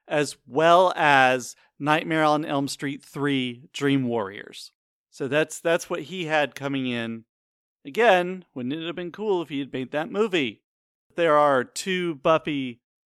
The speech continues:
episodes seen on the T V, on the T V.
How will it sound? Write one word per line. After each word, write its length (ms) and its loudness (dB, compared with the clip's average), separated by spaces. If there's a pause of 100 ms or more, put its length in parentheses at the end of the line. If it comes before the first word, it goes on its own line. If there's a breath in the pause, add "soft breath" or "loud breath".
(320)
episodes 840 0
seen 240 2
on 140 6
the 100 -2
T 240 -8
V, 60 -10 (240)
on 240 -2
the 60 -2
T 200 -2
V. 320 0